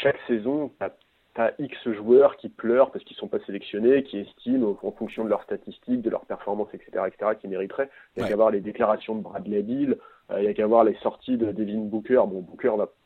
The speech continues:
Speaker 1: peut-être euh, finalement, euh, récupérer la place de Damian Lillard qui est forfait. Mais quoi qu'il arrive,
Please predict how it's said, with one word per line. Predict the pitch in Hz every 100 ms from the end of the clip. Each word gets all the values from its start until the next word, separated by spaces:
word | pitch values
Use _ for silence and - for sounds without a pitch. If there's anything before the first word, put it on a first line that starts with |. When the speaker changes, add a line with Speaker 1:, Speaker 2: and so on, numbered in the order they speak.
| _ -
Speaker 1:
peut-être | 120 139 127 - - - - -
euh, | 98 -
finalement, | 107 107 110 101
euh, | 85
récupérer | - 101 - 113 104
la | 107
place | 98 113
de | 101
Damian | 101 101 104
Lillard | 107 110 110 -
qui | -
est |
forfait. | - - 160 - - - -
Mais | -
quoi | - 165
qu'il | - 120 120
arrive, | 127 151